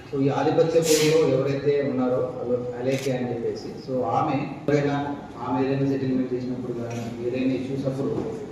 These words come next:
ఒక పర్సన్ ఇప్పుడు ఏ-, మనకు ఏమైనా ఎవరైతే ఉన్నారో అతనికి,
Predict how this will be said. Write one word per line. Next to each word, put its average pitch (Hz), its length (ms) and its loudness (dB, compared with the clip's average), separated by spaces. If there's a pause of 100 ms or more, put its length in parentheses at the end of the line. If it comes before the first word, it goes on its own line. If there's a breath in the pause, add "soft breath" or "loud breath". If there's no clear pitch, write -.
(560)
ఒక - 180 -8
పర్సన్ 151 400 0
ఇప్పుడు 131 260 2
ఏ-, 127 260 2
మనకు 123 320 -2
ఏమైనా 131 320 2
ఎవరైతే 131 380 0
ఉన్నారో 117 360 -4
అతనికి, 143 840 0